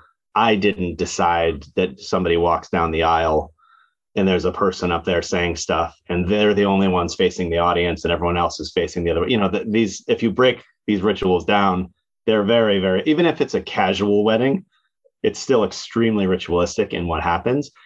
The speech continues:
And those, we might tweak them a bit, but we kind of just accept them. Like that, that's how in my culture you do a wedding. And so I'll do it too. I'll mix it up a little bit 'cause I'm cool, but still it's basically the same kind of thing.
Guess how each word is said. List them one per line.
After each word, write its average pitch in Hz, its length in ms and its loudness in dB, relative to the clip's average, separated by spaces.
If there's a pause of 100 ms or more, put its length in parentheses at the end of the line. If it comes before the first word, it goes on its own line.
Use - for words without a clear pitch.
(120)
And 147 200 2
those, 202 560 6
we 143 120 4
might 139 220 2
tweak 214 340 -2
them 90 160 0
a 85 80 -4
bit, 82 280 -4 (180)
but 120 80 4
we 131 80 4
kind 135 180 2
of 113 60 0
just 110 160 0
accept 131 380 -2
them. - 260 -10 (640)
Like 98 180 0
that, - 200 0
that's 113 260 2
how 110 260 4
in 92 200 0
my 95 200 2
culture 92 440 0
you 90 200 0
do 87 180 2
a 82 80 2
wedding. 95 360 2
And 95 120 0
so 92 160 2
I'll 101 180 4
do 98 160 2
it 87 140 -4
too. 95 460 2 (400)
I'll 107 160 4
mix 117 320 2
it 110 80 2
up 98 120 0
a 95 40 2
little 131 280 2
bit 92 200 -4
'cause 95 120 -4
I'm 85 180 -2
cool, 85 520 0 (560)
but 117 140 2
still 139 240 4
it's 98 120 -2
basically 92 420 0
the 82 120 -4
same 82 240 -2
kind 78 180 -4
of 73 100 -4
thing. 104 220 0